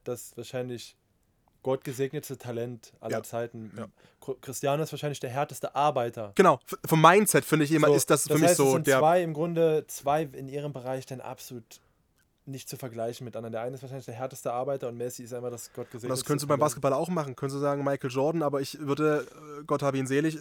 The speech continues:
Speaker 2: sagen, von der, von der Mentalität ist Kobe,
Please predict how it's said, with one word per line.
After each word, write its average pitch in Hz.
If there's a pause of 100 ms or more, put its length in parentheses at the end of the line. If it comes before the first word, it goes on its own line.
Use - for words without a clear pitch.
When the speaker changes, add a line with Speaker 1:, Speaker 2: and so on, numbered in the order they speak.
Speaker 2:
sagen, 151 (1200)
von 143
der, 135
von 135
der 135
Mentalität 135
ist -
Kobe, 160